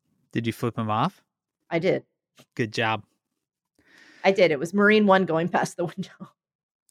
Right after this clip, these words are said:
Speaker 1: I like the way you say Marine One, 'cause it kind of sounds like you're saying Maureen One.
Speaker 2: That, there are a number of members of my family that can't pronounce my name and would always call me Marine.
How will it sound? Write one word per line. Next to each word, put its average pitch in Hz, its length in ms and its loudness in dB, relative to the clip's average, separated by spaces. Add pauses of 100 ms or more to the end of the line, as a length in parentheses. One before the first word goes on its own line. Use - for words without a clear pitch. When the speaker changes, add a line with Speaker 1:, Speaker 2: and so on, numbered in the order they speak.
Speaker 1:
I 151 100 4
like 247 160 2
the 320 60 2
way 240 100 6
you 196 140 2
say 165 280 2 (100)
Marine 151 400 4
One, 170 200 6
'cause 143 220 2
it 147 60 -2
kind 151 260 -2
of 143 120 -6
sounds 147 320 2
like 135 120 -2
you're 123 100 -4
saying 127 220 2
Maureen 131 400 0
One. 104 280 -2 (1040)
Speaker 2:
That, 220 340 4
there 254 220 6
are 277 120 6
a 196 60 2
number 208 300 4
of 202 80 2
members 196 320 2
of 175 120 -4
my 160 140 2
family 175 420 2
that 147 180 -4
can't 160 180 -2
pronounce 151 340 -2
my 147 100 -2
name 147 340 -2
and 151 240 -2
would 147 100 -2
always 147 340 2
call 156 180 0
me 147 120 -6
Marine. 151 580 -6